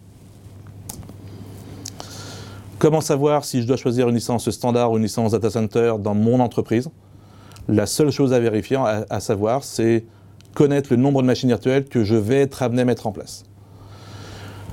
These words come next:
Si je ne veux que deux machines virtuelles, la licence standard me convient. Après, si j'ai besoin d'une troisième machine virtuelle, d'une quatrième machine virtuelle,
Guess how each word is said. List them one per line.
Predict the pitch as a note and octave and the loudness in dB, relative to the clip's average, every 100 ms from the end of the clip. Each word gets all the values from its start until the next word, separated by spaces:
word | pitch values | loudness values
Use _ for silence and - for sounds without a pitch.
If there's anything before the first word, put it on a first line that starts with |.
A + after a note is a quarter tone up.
| - - - | -16 -14 -6
Si | - E3 | 2 4
je | D3+ | 6
ne | D#3 | 4
veux | C#3+ D3+ | 4 4
que | D3 C3+ | 4 2
deux | A#2+ C#3+ | 4 4
machines | C3 - B2 | 2 2 0
virtuelles, | A#2+ A2+ C#3+ - - - - - - - - | 2 2 0 -4 -20 -20 -20 -20 -20 -20 -6
la | A#2 C3 | 2 4
licence | C3+ - B2+ | 4 2 -4
standard | - A#2 B2+ | -2 0 0
me | B2+ | -2
convient. | B2 G#2+ F2+ - - - - - - - - - - | -4 -6 -6 -12 -20 -20 -20 -20 -20 -20 -20 -18 -8
Après, | G2 - B2 | -4 2 2
si | E3 - - C#3 C#3+ C3 | 2 0 0 2 4 4
j'ai | C3 | 4
besoin | B2 A#2+ C3 C3 | 4 2 2 2
d'une | A#2+ A2 | 2 0
troisième | - A#2+ A#2 B2 | 0 0 2 2
machine | A#2 B2+ | 2 2
virtuelle, | A#2+ A2 A#2 | 2 2 2
d'une | B2+ | 2
quatrième | G#2+ A#2+ B2 | 0 0 0
machine | A#2 - | 0 0
virtuelle, | G2+ A2 A#2+ | -2 2 0